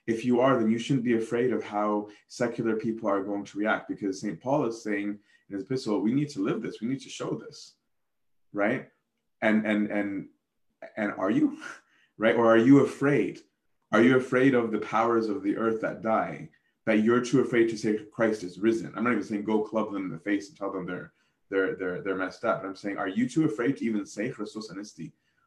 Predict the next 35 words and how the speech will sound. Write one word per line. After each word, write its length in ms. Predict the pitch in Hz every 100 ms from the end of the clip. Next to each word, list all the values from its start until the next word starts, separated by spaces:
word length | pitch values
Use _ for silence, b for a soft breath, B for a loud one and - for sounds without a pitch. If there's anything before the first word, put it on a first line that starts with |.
| _
on 200 | 98 101
your 120 | 98
voicemail 520 | 95 98 101 92 76 60 _ _ _ _ _ _ _ _ _ -
when 180 | 113 117
these 200 | 123 120
people 260 | 135 123
were 100 | 110
lining 380 | 107 104 101 98
up 100 | 95
to 100 | -
die 300 | 107 101 104
for 260 | 104 98 82
it? 160 | 78 _ _ _ _ _ _ _ _ _ _ _ _ _ _ _ b b b
Have 200 | - 113
you 280 | 123 147 156
claimed 480 | - 139 139 143 117
your 140 | 113
role 340 | 101 117 135 127
and 100 | 110
position 460 | 107 117 - 107
in 40 | 98
the 60 |
household 460 | 101 107 107 104 95
of 120 | 90
God? 400 | 92 101 90 90 _ _ _ _
Right? 220 | 95 98
That 120 | 104
was 120 | 104
part 200 | 104 104
of 60 | 98
the 80 | 95
epistles 380 | 92 95 98 90
this 180 | 87
morning 260 | 95 87 87
too. 260 | - 92 71